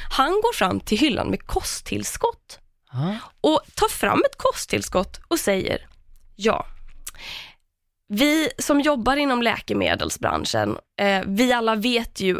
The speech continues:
Speaker 1: att vegetarianism är bullshit.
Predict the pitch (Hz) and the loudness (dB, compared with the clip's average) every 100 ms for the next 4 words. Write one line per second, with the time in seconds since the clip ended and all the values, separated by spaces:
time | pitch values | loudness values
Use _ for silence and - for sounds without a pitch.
0 | - 190 - 202 190 190 185 185 190 220 | 0 -4 -2 0 0 0 0 2 2 2
1 | - - 98 - - 202 185 101 90 - | -2 -4 -4 -2 2 2 4 0 0 -4
2 | - - | -6 -14